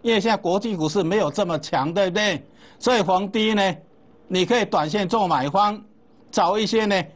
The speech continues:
急跌的股票、筑底的股票去做切入。但是逢低你不要偏空，反弹你偏空操作，这目前我给大家的建议。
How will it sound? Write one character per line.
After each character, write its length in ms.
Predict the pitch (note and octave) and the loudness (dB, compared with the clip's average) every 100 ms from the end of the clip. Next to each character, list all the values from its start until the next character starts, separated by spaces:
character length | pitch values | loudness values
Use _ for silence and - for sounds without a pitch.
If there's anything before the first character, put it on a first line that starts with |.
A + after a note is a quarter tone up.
| _ | _
急 240 | - F3+ G#3 | -4 0 2
跌 220 | F3+ F3+ | 2 2
的 80 | G3 | 0
股 220 | F3 C#3+ | -2 -2
票、 380 | F3+ G#3+ D3+ - _ _ - - - - - - - - | 2 4 2 -4 _ _ -20 -20 -20 -20 -20 -20 -20 -4
筑 240 | F#3+ A3 | 0 2
底 180 | A3+ E3 | 2 0
的 120 | G3 | 0
股 180 | G3 D3 | -2 -4
票 220 | D3 F#3+ | 0 0
去 160 | E3 G3+ | 0 -4
做 200 | G3+ F3 | -2 -2
切 300 | - G3+ G#3 | 0 0 2
入。 300 | A3+ E3+ - - - - - - - | 2 0 -6 -20 -20 -20 -20 -20 -12
但 180 | - A3+ | 0 0
是 140 | G3+ G#3+ | 2 2
逢 220 | F#3 F#3+ | 0 0
低 180 | A3 G#3+ | -2 0
你 160 | D3 | 0
不 100 | C#3 | 2
要 140 | G3 F#3 | 2 2
偏 260 | G3 G3 | 0 -2
空， 280 | F#3 G3+ G#3 - _ - | 0 0 0 -8 _ -2
反 240 | F#3+ E3 | 0 0
弹 340 | D3+ D3 F#3+ G#3+ | 0 0 0 -4
你 180 | - D#3+ | -10 -8
偏 200 | C#3+ F3+ | -4 -2
空 200 | E3 F3+ | 0 -2
操 180 | F3 F3 | 2 0
作， 260 | F#3 G3+ C#3+ - | 2 -2 -2 -8
这 160 | - G3+ | -2 0
目 180 | A3+ | 2
前 320 | G3 D#3+ D3+ F3 | 2 2 0 -2
我 140 | - F3 | -4 -4
给 120 | D3 | 0
大 180 | E3+ D#3+ | 0 2
家 140 | E3+ | 2
的 120 | D#3 | 0
建 180 | D3 F3+ | 0 0
议。 320 | D#3+ F#3 C#3+ | 0 0 -2